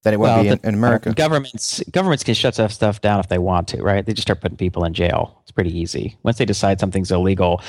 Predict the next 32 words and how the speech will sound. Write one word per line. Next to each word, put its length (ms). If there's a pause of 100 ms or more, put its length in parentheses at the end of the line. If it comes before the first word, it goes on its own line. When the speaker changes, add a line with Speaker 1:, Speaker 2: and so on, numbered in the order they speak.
(160)
Speaker 2:
then 120
they, 160
then 320
the 80
U 80
S 120
can 140
strong 320
arm. 320 (100)
I 40
mean, 80
they 100
do, 160
we 100
do 140
it 80
constantly. 560
We 100
constantly 420
strong 300
arm 240 (380)
other 180
countries 500
into, 300
like, 240
our 220
I-, 220 (160)
you 120
know, 120
our 240
I 60
P 520